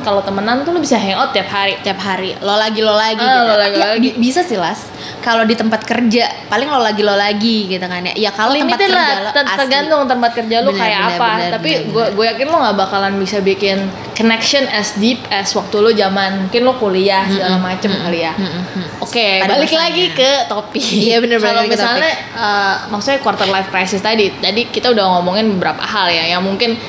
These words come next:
Speaker 1: bisa dibilang root cause-nya yang namanya kenapa orang bisa ngerasain quarter life crisis, which is
Speaker 2: Iya.
Speaker 1: yang kayak, "Oh, I'm trying to catch up with my friends.
Speaker 2: Yes.
Speaker 1: Gue udah, saat ini gue udah nggak punya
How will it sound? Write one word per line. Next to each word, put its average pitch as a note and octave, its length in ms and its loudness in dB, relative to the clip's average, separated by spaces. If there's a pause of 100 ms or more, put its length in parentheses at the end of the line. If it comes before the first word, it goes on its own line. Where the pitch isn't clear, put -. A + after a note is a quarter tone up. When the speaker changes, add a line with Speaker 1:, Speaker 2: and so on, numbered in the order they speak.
(160)
Speaker 1:
bisa G3 160 0
dibilang G3 460 2
root G#3 240 2
cause-nya G#3 680 0
yang F3+ 160 0
namanya F3+ 580 0
kenapa G#3 580 0 (480)
orang G#3+ 360 2
bisa G3 300 4
ngerasain F#3 420 0
quarter F3+ 220 -2
life F3 220 -2
crisis, F3 540 -2
which F#3 180 0
is G3 80 2
Speaker 2:
Iya. E3+ 140 0
Speaker 1:
yang F3+ 100 -2
kayak, E3 200 -2 (560)
"Oh, A3+ 160 4
I'm G3 160 2
trying A3 200 0
to A3+ 80 2
catch G3 300 -2
up G3+ 180 -2
with - 140 -6
my F3+ 120 -4
friends. A#3+ 800 2
Speaker 2:
Yes. F#3+ 300 0
Speaker 1:
Gue G#3 200 2
udah, G3 280 0 (280)
saat F3+ 280 -4
ini G3+ 200 0
gue G#3+ 140 4
udah F#3+ 300 2
nggak F3 160 -2
punya F#3 280 0